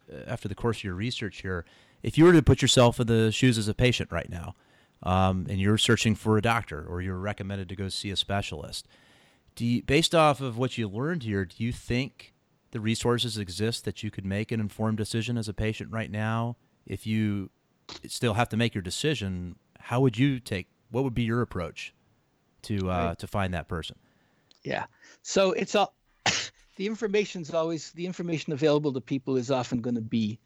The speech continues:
Speaker 2: imperfect. Uh, I think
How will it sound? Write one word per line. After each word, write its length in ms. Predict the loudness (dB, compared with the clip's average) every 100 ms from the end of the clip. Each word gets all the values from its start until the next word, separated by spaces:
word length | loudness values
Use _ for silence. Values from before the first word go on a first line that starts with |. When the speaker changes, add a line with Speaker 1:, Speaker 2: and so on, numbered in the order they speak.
| -20 -20 -20 _
Speaker 2:
imperfect. 840 | 0 0 2 2 2 -4 -10 -16 -20 -20 -20 _ -2
Uh, 360 | 2 2 0 -4 _ _ _ -2
I 160 | -2
think 600 | -2 -4 -4 -4 -8 -18